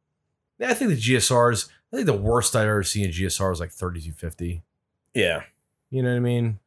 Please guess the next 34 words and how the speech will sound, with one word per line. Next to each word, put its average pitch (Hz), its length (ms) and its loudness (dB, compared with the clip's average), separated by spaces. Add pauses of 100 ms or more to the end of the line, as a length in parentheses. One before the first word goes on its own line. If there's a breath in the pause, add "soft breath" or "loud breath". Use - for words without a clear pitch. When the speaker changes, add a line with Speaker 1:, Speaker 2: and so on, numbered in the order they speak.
(140)
Speaker 2:
Which 139 100 -6
in 139 80 2
hindsight 131 400 2
really 113 200 2
isn't 101 180 0
that 92 200 2
bad 98 280 2
compared 98 320 -2
to 95 40 -4
what 95 160 -2
we - 140 -8
Speaker 1:
No, 220 220 4
like, 147 220 4
you're 214 120 0
talking, 196 340 4
like, 131 160 4
an 113 80 2
O 120 100 6
B 135 160 0
D 135 40 2
two 127 240 0
G 110 180 0
S 113 160 -2
R, 98 300 4
super 151 1200 4
fucking 113 420 0
clean 107 600 0
Speaker 2:
Yeah. 101 320 2
Speaker 1:
with 131 140 4
an 127 80 2
L 131 180 6
S 135 100 2
D 131 140 2
transmission 101 920 0